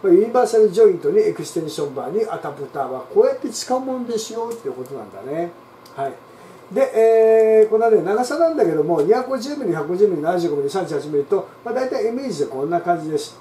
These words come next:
ね。はい。豊富なバリエーションで、もうこれさえ持ってれば、まあ、何でもとりあえず間に合っちゃうでしょうっていうね。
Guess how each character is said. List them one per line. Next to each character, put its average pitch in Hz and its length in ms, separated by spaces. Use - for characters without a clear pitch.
ね。 147 180
は - 80
い。 240 120
豊 254 200
富 262 40
な 262 120
バ 254 140
リ 269 100
エ 254 60
ー 208 40
シ - 100
ョ 139 60
ン 131 80
で、 170 180
も 226 80
う 220 40
こ 262 100
れ 285 80
さ 415 140
え 330 40
持 233 120
っ 226 100
て 226 100
れ 190 80
ば、 151 120
ま 139 100
あ、 - 40
何 120 160
で 175 80
も 220 140
と 233 100
り 247 60
あ - 20
え 233 40
ず 202 100
間 143 120
に 151 120
合 202 40
っ - 20
ち 247 100
ゃ - 20
う 226 40
で 175 80
し - 60
ょ 131 40
う - 40
っ - 40
て - 140
い 123 220
う - 0
ね。 147 100